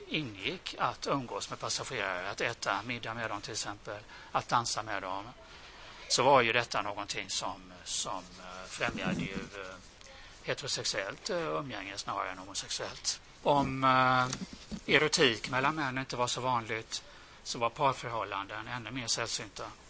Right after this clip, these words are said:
Som sagt, då, så var ju många homosexuella, eh, speciellt i början av perioden, inte intresserade av varandra. Och om homosexuella synlighet ombord hämmade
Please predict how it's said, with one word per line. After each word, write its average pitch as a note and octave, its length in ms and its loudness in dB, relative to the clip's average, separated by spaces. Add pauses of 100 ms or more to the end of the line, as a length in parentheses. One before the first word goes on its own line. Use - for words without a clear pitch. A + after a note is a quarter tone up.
(1300)
Som - 180 2
sagt, - 260 6
då, D3 100 2
så - 120 2
var B2+ 160 6
ju B2+ 60 4
många C#3 200 -2
homosexuella, A#2 800 -4 (240)
eh, A#2 260 -4
speciellt - 440 0
i C#3 40 -6
början A2+ 260 2
av G#2 60 -4
perioden, G2+ 720 -6
inte B2+ 300 -6 (200)
intresserade G#2 520 0
av F#2+ 80 -2
varandra. G#2+ 480 -4 (2000)
Och - 400 4
om C3 280 8
homosexuella C3 680 4
synlighet A#2 520 2
ombord A2+ 420 0
hämmade A2+ 600 0